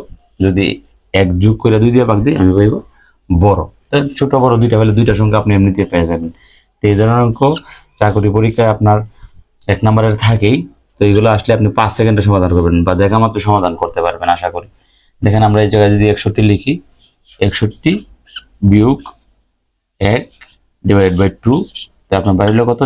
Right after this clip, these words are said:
ছোটটা তিরিশ। আর বড়টা যদি আপনি দেখেন একষট্টি, এর সাথে হবে কি? যোগ দুই, একত্রিশ।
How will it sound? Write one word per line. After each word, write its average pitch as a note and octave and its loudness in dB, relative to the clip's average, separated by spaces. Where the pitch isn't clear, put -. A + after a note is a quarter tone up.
ছোটটা B2 -2
তিরিশ। C3 2
আর G2+ -4
বড়টা A2 2
যদি G#2+ 0
আপনি A2+ 2
দেখেন G#2 0
একষট্টি, A2 -2
এর - -2
সাথে A2+ 2
হবে A#2+ 2
কি? F#3 2
যোগ G#2 0
দুই, F#2 -2
একত্রিশ। - -6